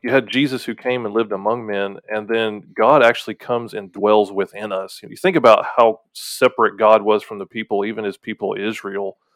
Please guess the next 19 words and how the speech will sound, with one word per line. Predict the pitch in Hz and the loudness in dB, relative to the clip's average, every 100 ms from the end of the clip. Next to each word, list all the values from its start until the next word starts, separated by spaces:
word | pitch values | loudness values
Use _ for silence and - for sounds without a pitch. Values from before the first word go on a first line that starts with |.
| _ _ _ _ - | _ _ _ _ -2
Uh, | 104 95 - _ _ _ _ _ - | 2 2 0 _ _ _ _ _ -16
he, | - 131 135 120 _ _ | -8 -4 -4 -6 _ _
you | 123 | -8
know, | 113 | -6
he, | 104 139 120 | -4 -6 -2
they | 131 | 2
had | 131 | 2
to | 113 | 2
have, | 104 110 98 101 _ _ | 2 2 2 -2 _ _
uh, | 110 98 | -8 -8
these | 95 101 - - | -6 -10 -14 -16
priests | - 170 170 170 - | -4 0 0 -2 -8
and | 104 | -14
sacrifices | 98 - 151 147 135 127 135 123 | -10 -2 -2 -2 0 4 4 2
and | 123 | 0
all | 139 | 2
these | 135 131 | 0 -4
things, | 135 123 | -6 -4
that | 113 123 | -2 -2